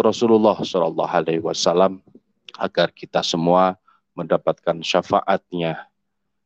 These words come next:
dunia wa ukhran.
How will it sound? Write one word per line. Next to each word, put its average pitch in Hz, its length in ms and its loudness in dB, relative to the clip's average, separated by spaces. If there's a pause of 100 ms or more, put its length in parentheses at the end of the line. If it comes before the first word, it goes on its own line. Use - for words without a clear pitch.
(1120)
dunia 90 400 2
wa 82 240 2
ukhran. 85 520 -2